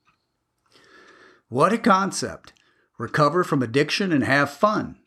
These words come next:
not apart from, but as part of the process.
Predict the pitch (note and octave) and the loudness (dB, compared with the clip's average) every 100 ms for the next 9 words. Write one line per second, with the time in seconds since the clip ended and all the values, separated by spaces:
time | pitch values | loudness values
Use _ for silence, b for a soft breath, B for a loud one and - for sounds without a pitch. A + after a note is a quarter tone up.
0 | _ - A2 B2 - - F#3+ F#3 - A2 | _ -10 0 0 0 0 0 0 -4 -8
1 | G2 A#2 C3 - C3+ C3+ - - G3+ E3+ | -6 -2 -2 -2 0 0 -2 0 0 0
2 | D3+ C3 C#3 - D#3+ D3+ - - - - | -4 -8 -6 -2 0 0 -6 -12 -14 -16